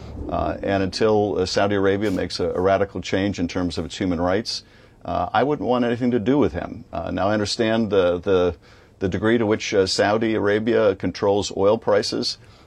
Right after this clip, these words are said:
Uh, I think that's a compelling argument for us to wean ourselves off of reliance on foreign oil and on oil, uh, uh, more globally. Uh, so we don't have, uh, despots and, and murderers,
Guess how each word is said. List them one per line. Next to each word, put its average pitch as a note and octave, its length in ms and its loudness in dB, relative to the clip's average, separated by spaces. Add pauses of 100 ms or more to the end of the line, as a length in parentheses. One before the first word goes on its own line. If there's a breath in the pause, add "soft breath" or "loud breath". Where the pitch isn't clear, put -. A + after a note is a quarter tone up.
(120 soft breath)
Uh, - 180 -6
I G2 100 2
think G2 200 -2
that's G2 180 2
a G#2 60 0
compelling G#2 640 -2
argument G2+ 420 -2
for F#2 160 -2
us F#2+ 140 -2
to F#2 260 -2
wean G2+ 280 0
ourselves G2 500 0
off F#2+ 200 0
of F#2 100 -4
reliance F#2+ 480 0
on F#2 120 -2
foreign G2+ 320 -2
oil C3 260 0
and A#2+ 200 0
on A#2 280 0
oil, A#2 440 2 (480 loud breath)
uh, F#2 380 -2 (180)
uh, G2+ 180 2
more A2 240 2
globally. A2 720 -2
Uh, F#2 260 -4
so - 220 0
we G2 280 2
don't G#2+ 520 0
have, A2+ 400 0
uh, F#2+ 300 4 (440 soft breath)
despots A2 560 0
and, F#2+ 220 0
and F2 320 -2
murderers, A#2 720 0